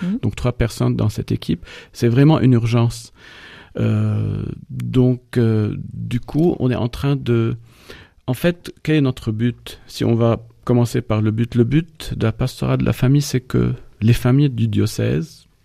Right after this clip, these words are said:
Speaker 2: donc que chacune soit rejointe par le Seigneur. Parce qu'une famille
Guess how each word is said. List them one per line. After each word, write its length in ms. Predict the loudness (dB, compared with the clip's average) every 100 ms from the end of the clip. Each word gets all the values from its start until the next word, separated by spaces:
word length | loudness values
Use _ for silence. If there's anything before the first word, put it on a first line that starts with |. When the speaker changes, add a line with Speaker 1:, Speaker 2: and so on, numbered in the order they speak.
| _ _ -20 -20 -4
Speaker 2:
donc 240 | -2 -2 -4
que 80 | -2
chacune 320 | 0 0 0
soit 200 | -2 0
rejointe 420 | 0 2 2 0 0
par 160 | 0
le 80 | 0
Seigneur. 440 | -2 -2 -2 -2 -6 -14 -20 -20 -14 -2
Parce 200 | -2 0
qu'une 420 | -2 2 4 4
famille 480 | 2 2 4 2